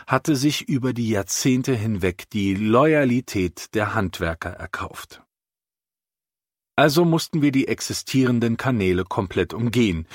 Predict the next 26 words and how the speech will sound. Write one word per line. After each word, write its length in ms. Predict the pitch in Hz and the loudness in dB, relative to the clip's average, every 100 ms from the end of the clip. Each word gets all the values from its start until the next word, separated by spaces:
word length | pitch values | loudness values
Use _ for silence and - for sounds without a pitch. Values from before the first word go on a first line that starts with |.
| - - - | -18 -16 -2
Wir 120 | 139 | 2
mussten 360 | 151 160 - 160 | 2 0 0 0
einen 360 | 127 131 127 | 2 2 2
neuen 320 | 139 147 113 | 4 4 2
Markt 320 | 98 90 85 - | 2 0 0 0
schaffen, 500 | 113 95 - 87 - | 0 0 -4 -10 -4
direkt 440 | 107 131 - - | 0 0 0 -8
an 180 | 127 123 | -2 -2
die 160 | 113 95 | 0 2
Hauseigentümer 1040 | 120 113 - - 104 92 90 - 95 90 | 2 2 0 -2 -2 -2 -6 -4 -2 -2
verkaufen, 640 | - 113 - 101 90 107 | -2 -2 2 0 0 -8
in 160 | 98 110 | -8 -6
einer 340 | - 110 104 | -4 -2 0
Welt, 300 | 104 123 156 - - - - | 2 2 0 -8 -14 -14 -10
in 180 | 139 143 | -2 0
der 240 | 120 113 | 2 2
Hauseigentümer 1000 | 98 175 - - 104 95 90 110 107 120 | 2 0 0 -2 -2 -2 -4 -4 -2 -2
keine 360 | 135 107 92 90 | -2 -2 0 -2
Thermostate 680 | - 92 90 - 95 85 90 | -2 -2 -2 -4 -4 -4 -6
kauften. 580 | - 113 87 - 82 - _ _ _ _ _ | -2 -2 -2 -12 -16 -16 _ _ _ _ _
Und 180 | 151 151 | -2 2
wir 140 | 151 | 4
mussten 400 | 143 151 - - | 4 2 0 -4
an 180 | 117 98 | -2 -2
Orten 400 | - 120 117 123 | 2 2 4 -2
verkaufen, 680 | 117 131 - 127 127 - 147 | -2 -2 2 2 2 0 -6